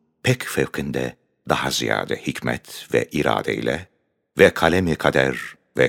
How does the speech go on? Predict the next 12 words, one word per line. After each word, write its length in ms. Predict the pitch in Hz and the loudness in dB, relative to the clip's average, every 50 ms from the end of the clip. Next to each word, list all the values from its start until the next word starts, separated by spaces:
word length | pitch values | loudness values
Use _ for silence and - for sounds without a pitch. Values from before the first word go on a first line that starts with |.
| - - | 2 -2
kudretle 540 | - - - 65 - 64 - - - 65 | -8 -4 -2 0 0 0 -2 0 0 0
yazıldıkları 920 | 64 58 62 62 - - 60 57 53 - - - 67 58 58 69 85 95 _ _ _ _ _ _ _ _ _ _ - - | 2 2 0 0 0 -2 -2 -2 -4 -8 -4 0 0 0 2 0 -2 -4 _ _ _ _ _ _ _ _ _ _ 4 4
ve 80 | 92 | 4
tesadüf 840 | - - 76 - - 78 65 62 - 67 69 76 - - - - - _ _ _ _ _ - - | 6 4 2 2 2 2 2 2 2 0 -4 -6 -6 -10 -18 -20 -20 _ _ _ _ _ 2 2
ve 140 | 71 65 - | 2 4 4
kör 260 | - - 71 71 71 | 2 2 2 2 0
kuvvetin 800 | - - - 69 62 60 52 62 - - 67 64 69 69 67 - _ _ _ _ _ _ - | -2 -4 -2 -2 -2 0 -2 -2 -2 -2 -4 -4 -4 -6 -8 -12 _ _ _ _ _ _ 2
ve 100 | 76 87 | 2 2
sağır 460 | - - - - 62 69 76 85 90 82 | 4 4 4 4 6 6 6 6 4 2
tabiatın 800 | - - 71 65 69 71 65 64 - 73 71 73 73 73 76 - _ _ _ _ _ - | -2 -4 -4 0 0 0 0 0 -2 -4 -4 -4 -6 -6 -8 -12 _ _ _ _ _ 4
ve 120 | 90 90 | 4 4
camit 680 | - - 85 82 80 69 71 78 80 80 - - - | 6 6 4 4 4 2 0 -4 -6 -6 -8 -16 -20